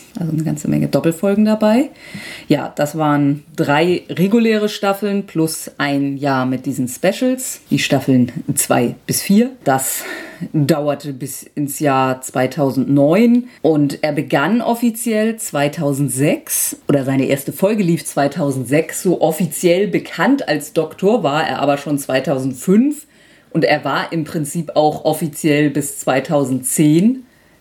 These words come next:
der Doktor, bis eben da die erste Folge mit Matt Smith dann erschien. So,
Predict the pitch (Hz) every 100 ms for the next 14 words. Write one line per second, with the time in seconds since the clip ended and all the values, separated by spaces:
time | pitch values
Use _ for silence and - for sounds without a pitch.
0 | _ 170 165 185 175 196 160 147 - 147
1 | 147 143 143 139 143 147 _ _ _ _
2 | _ - 123 131 - 139 135 127 123 123
3 | - 127 - - 120 - - - - -
4 | - 160 - - 156 143 120